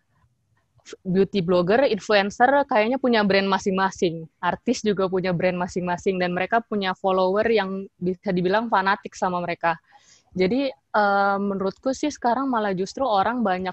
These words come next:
support lokal produk karena juga nggak bisa dipungkiri, eh, mereka itu bisa membuktikan bahwa m-, kualitasnya nggak kalah gitu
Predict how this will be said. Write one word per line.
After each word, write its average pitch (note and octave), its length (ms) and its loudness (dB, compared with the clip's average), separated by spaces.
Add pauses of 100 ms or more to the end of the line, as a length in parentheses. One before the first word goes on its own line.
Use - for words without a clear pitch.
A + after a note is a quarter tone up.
support F#3 320 -6
lokal F3 320 -4
produk E3+ 400 -4 (160)
karena F#3+ 320 -2
juga F3+ 480 -2 (480)
nggak F#3 240 4
bisa G3+ 240 0
dipungkiri, G3+ 960 -2
eh, G3 640 0
mereka G3+ 560 -2
itu G3+ 320 -4
bisa B3 240 -4
membuktikan G#3 560 0
bahwa F#3+ 480 -2
m-, - 40 -18 (280)
kualitasnya G3 640 0
nggak F3 160 0
kalah F#3+ 480 0
gitu D#3+ 480 -14